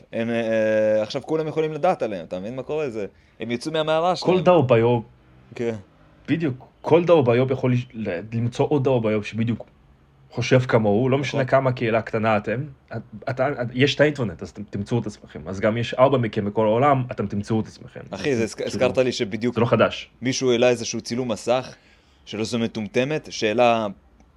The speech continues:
Speaker 1: פוסט בתוך קבוצה של אנשים ש-, שמאמינים שכדור הארץ הוא שטוח, כאילו. והכ-,
Speaker 2: כן.
Speaker 1: והכותרת זה היה בעברית, ואני כזה, "אה, פאק, עכשיו-",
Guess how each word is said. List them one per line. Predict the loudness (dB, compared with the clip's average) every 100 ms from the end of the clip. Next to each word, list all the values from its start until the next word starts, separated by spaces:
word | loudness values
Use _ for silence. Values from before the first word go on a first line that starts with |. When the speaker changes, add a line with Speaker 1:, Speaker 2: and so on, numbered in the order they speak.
| _
Speaker 1:
פוסט | 2 2 2 -4
בתוך | -6 -4 -4
קבוצה | -6 -2 0 0
של | 0 -4 -4 _ _ _ _
אנשים | -6 -4 -4 -4 -4
ש-, | 0 2 2 2 0 -4 -8 _ _ _ _ _ _ _ _
שמאמינים | -6 0 2 2 0 -2
שכדור | -4 0 2 2
הארץ | 2
הוא | -2
שטוח, | -10 -4 -4 -4
כאילו. | -10 -12 -14 _ _ _ _ _ _ _ -4
והכ-, | -4 -2 -2
Speaker 2:
כן. |
Speaker 1:
והכותרת | 0 0 4 4 6
זה |
היה | 4
בעברית, | 4 0 0 -2 0
ואני | -4 -4
כזה, | -6 -4
"אה, | -6
פאק, | -8 -10 -10 -8 -8 -8
עכשיו-", | -12 -14